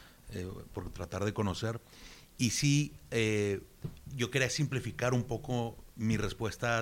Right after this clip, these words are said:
hacia la misma pregunta, a, a como tú lo contestaste, digamos. Y así lo contesté, creo, en una historia de Instagram, alguien que preguntó, eh, hay que empezar por, digamos,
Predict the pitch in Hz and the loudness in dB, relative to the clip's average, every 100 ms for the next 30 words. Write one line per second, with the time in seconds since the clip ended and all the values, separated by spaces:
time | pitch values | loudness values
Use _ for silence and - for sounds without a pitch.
0 | 113 101 - 98 98 101 104 107 98 - | 0 -4 -2 -2 0 0 0 0 -2 -4
1 | 110 120 113 - - 104 - 104 95 113 | -4 -2 -2 -6 -2 -2 0 -2 0 -2
2 | 113 110 90 - - 90 87 85 - - | 0 -2 -4 -8 -8 -8 -6 -8 -8 -8
3 | - - - - - - - - - 123 | -10 -10 -18 -20 -20 -20 -14 -10 2 6
4 | 113 98 127 131 147 131 - 127 131 127 | 8 8 6 6 4 2 0 0 2 4
5 | 127 131 135 131 - 123 123 123 - 131 | 6 6 4 0 0 2 2 2 0 2
6 | 123 120 117 117 113 110 104 90 82 87 | 2 4 4 4 2 0 0 0 -2 -4
7 | - - - - - - 117 104 95 95 | -6 -16 -20 -20 -20 -12 0 2 4 2
8 | - - - - - 110 98 123 131 - | -4 -18 -20 -20 -4 -2 2 2 2 0
9 | 107 107 127 113 - - - - - - | -2 0 0 0 -4 -10 -10 -12 -12 -2
10 | 110 104 113 104 - | 0 2 2 -2 -6